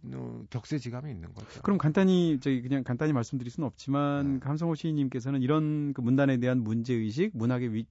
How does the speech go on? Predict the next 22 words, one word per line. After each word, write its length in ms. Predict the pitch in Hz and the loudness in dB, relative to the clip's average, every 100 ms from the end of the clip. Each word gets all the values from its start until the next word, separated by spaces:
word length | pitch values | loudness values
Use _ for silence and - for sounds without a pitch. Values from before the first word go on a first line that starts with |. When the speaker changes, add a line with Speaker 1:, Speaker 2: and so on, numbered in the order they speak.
| - | -8
Speaker 2:
위기에 400 | 117 127 131 127 | -2 -2 0 -2
대한 480 | 107 101 101 123 117 - _ _ | -2 -4 -4 -6 -10 -14 _ _
그런 260 | - 123 120 | -8 -6 0
이용준 320 | 120 127 120 | 0 0 -2
작가의 320 | 113 107 110 | -4 -4 -4
진단에 380 | - 113 117 110 | -4 -2 -2 -2
대해서 500 | 101 101 101 139 160 - _ _ _ | -4 -10 -10 -8 -10 -10 _ _ _
어느 180 | 110 127 | -2 0
정도 220 | 123 113 | 0 -2
동의를 320 | 104 101 98 | -4 -4 -4
하시는지. 480 | 95 101 87 85 82 | -6 -8 -10 -12 -8
Speaker 1:
저는 340 | 143 147 123 | -4 -2 -4
십 200 | 117 - | -6 -10
분 160 | 170 156 | -8 -6
동의하죠. 500 | 110 101 95 90 98 | -4 -4 -4 -6 -8
Speaker 2:
아, 400 | 90 90 87 87 90 | -8 -8 -10 -12 -10
Speaker 1:
예. 60 | 85 - 82 | -8 -8 -12
Speaker 2:
그렇군요. 460 | - - - 98 98 | -18 -20 -16 -14 -14
Speaker 1:
십 160 | - - | -16 -8
분 140 | 143 | -6
동의하고 680 | 123 110 110 101 98 107 98 | -4 -2 -2 -2 -4 -6 -6
Speaker 2:
네. 80 | - | -10